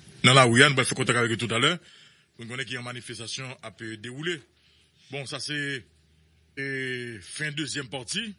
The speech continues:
émission Matin Débat. Donc, on a une émission, ça gagne trois parties. Et dix heures, onze heures, la première partie. Onze heures et midi, deuxième partie. Et puis, et midi, une heure, c'est troisième partie. Donc, c'est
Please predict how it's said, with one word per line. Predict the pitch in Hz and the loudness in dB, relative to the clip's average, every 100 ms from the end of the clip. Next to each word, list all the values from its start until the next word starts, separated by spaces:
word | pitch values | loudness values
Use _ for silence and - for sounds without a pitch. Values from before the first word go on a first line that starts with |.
| - | -12
émission | 127 120 131 | -10 -10 -10
Matin | 120 117 | -12 -12
Débat. | 113 143 175 | -10 -8 -8
Donc, | 131 | -12
on | 127 127 | -10 -8
a | |
une | |
émission, | 127 110 117 | -8 -10 -12
ça | 113 | -12
gagne | 107 | -12
trois | 120 | -12
parties. | 110 104 156 208 - - - _ _ 104 | -14 -10 -8 -8 -12 -20 -20 _ _ -8
Et | 120 | -8
dix | 113 147 123 | -6 -10 -8
heures, | 139 | -8
onze | 123 123 113 | -10 -12 -10
heures, | 131 160 165 131 | -10 -10 -14 -16
la | |
première | 104 131 120 | -12 -8 -8
partie. | 113 107 - 196 208 _ _ _ _ 117 | -10 -12 -8 -8 -10 _ _ _ _ -14
Onze | 120 110 | -12 -8
heures | 139 139 - | -8 -8 -10
et | 123 120 117 - | -10 -10 -10 -12
midi, | 123 120 117 185 127 90 | -16 -12 -8 -8 -8 -12
deuxième | 120 117 107 | -10 -10 -12
partie. | 101 - 151 185 175 | -14 -10 -8 -8 -10
Et | 107 | -14
puis, | 92 135 139 120 _ _ _ _ _ | -10 -8 -8 -10 _ _ _ _ _
et | 104 110 110 | -6 -4 -4
midi, | 107 123 101 117 151 - | -6 -12 -12 -8 -8 -8
une | 135 113 | -12 -8
heure, | 135 139 | -10 -10
c'est | - - | -12 -12
troisième | 123 117 131 107 | -14 -10 -12 -12
partie. | 95 - 87 | -16 -16 -16
Donc, | 98 92 | -14 -12
c'est | 123 | -12